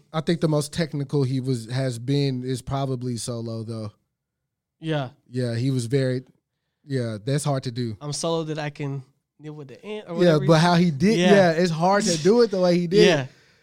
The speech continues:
Speaker 2: Or, I
Speaker 1: Yeah.
Speaker 2: mean, International Players Anthem. Come on,
Speaker 1: Oh,
Speaker 2: fam.
Speaker 1: I forgot, I forgot about that one, yeah.
Speaker 2: You can't. He
Speaker 1: Yeah.
Speaker 2: starts it off.
Speaker 1: Yeah, yeah.
Speaker 2: Spaceships don't come equipped with re-, rearview mirrors.
Speaker 1: Yeah,
Speaker 2: Like, who thinks
Speaker 1: yeah,
Speaker 2: of shit like
Speaker 1: yeah,
Speaker 2: that?
Speaker 1: yeah, yeah, yeah, yeah, yeah, yeah,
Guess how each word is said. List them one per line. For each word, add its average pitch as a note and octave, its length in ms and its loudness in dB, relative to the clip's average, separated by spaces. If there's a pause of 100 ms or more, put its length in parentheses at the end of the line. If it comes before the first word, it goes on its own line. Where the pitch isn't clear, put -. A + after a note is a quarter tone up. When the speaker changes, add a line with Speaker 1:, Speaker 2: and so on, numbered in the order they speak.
(100)
Speaker 2:
Or, G#3+ 160 2
I D3+ 40 2
Speaker 1:
Yeah. E3 160 4
Speaker 2:
mean, G3+ 300 0 (100)
International F3+ 400 2
Players F#3 260 4
Anthem. F#3+ 360 2 (180)
Come B2+ 160 -6
on, A2 140 -12
Speaker 1:
Oh, A#2+ 40 -14
Speaker 2:
fam. A#2+ 240 -2
Speaker 1:
I A#2 140 -10
forgot, G#2+ 400 -10
I - 20 -10
forgot A2+ 320 -10
about A2 220 -10
that G#2+ 160 -12
one, G#2 160 -10
yeah. A#2+ 260 -6
Speaker 2:
You D3 80 -14
can't. E3 400 -8
He D#3 140 -8
Speaker 1:
Yeah. - 60 -4
Speaker 2:
starts F3 260 0
it D#3+ 40 -2
off. E3+ 380 -4
Speaker 1:
Yeah, A2+ 340 -10 (300)
yeah. G#2+ 240 -10
Speaker 2:
Spaceships G3 640 -2
don't F#3 240 0 (160)
come F3 200 2
equipped G3 280 -2
with F3+ 100 -12 (200)
re-, F#3 180 6
rearview F#3 180 2
mirrors. D#3+ 440 2
Speaker 1:
Yeah, D#3 80 2
Speaker 2:
Like, C#3 300 0
who C4 140 -6
thinks C4+ 300 4
Speaker 1:
yeah, F#3+ 60 0
Speaker 2:
of F3 60 2
shit F3 200 0
like C3+ 160 -2
Speaker 1:
yeah, B2+ 300 -4
Speaker 2:
that? F#2+ 80 -18
Speaker 1:
yeah, A2+ 220 -10
yeah, A2 140 -10
yeah, G#2+ 200 -12
yeah, G2+ 220 -12
yeah, G2+ 200 -14
yeah, F#2+ 180 -16